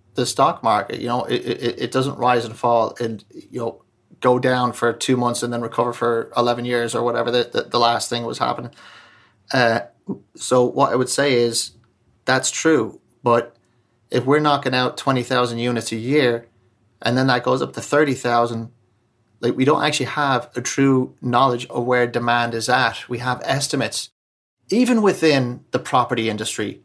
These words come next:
nobody agrees on what that number is. So you've got the housing agency, and I think their number was, like, twenty-five. You've got certain property economists, and they're saying that it's forty.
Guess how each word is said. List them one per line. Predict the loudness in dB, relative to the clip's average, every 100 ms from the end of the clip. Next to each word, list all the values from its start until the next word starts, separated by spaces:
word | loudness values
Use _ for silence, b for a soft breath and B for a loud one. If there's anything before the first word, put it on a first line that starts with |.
| _
nobody | 0 4 4 4 0
agrees | 0 -4 -2
on | -4
what | -4 -4
that | -6
number | -4 -6 -6
is. | -8 -10 -12 _ _ _ _ _ _ _ _ -8
So | 2 2
you've | 4
got | 2
the | 0
housing | 2 2 2 0
agency, | 0 0 0 2 2 2
and | 0 -2
I |
think | 0 -2 0
their | 0
number | 2 -2
was, | -4 -4
like, | -4 -4 -12 _ -16
twenty-five. | -6 -4 -4 -6 -6 -10 -18 _ b b b b b b
You've | 0 2
got | 4 2 2
certain | 0 0 0
property | 0 0 0
economists, | -4 0 -2 0 -2 -2
and | 0
they're | 0
saying | 0 0 0
that | -2
it's | -2
forty. | -4 -4 -6 -8 -16